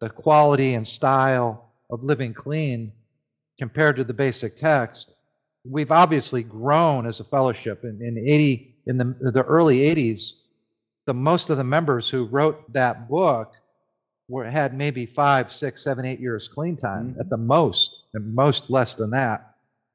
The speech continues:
Speaker 1: Living Clean, we far, we far exceeded that in not only in input,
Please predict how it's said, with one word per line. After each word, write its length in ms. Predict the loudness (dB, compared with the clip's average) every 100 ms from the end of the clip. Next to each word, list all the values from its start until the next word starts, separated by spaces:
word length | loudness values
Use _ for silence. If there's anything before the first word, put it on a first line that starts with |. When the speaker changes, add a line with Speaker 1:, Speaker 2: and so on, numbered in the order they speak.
| _ _ -6
Speaker 1:
Living 320 | -4 -2 -4
Clean, 640 | -6 -2 -2 -2 -6 -8
we 160 | -6 -6
far, 640 | 0 4 6 4 0 -6 -8
we 120 | -6
far 320 | 0 4 4
exceeded 460 | 2 -2 -2 -2 0
that 280 | 0 -2 -4
in 260 | -10 -6
not 180 | 2 2
only 220 | 2 0
in 80 | -2
input, 420 | -4 -4 -4 -6